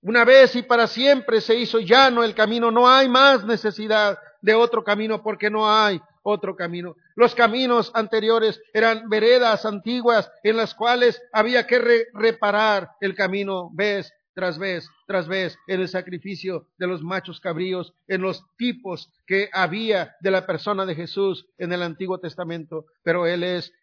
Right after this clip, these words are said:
el antitipo, cumplimiento de todos los tipos,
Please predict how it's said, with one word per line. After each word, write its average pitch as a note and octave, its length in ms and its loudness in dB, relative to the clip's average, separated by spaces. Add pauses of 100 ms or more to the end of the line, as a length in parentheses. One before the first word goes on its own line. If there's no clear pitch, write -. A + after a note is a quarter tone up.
el F3+ 120 -4
antitipo, E3+ 760 -8
cumplimiento F3 720 -8
de E3 120 -12 (120)
todos F#3 340 -2
los D#3 160 -14
tipos, D#3 400 -14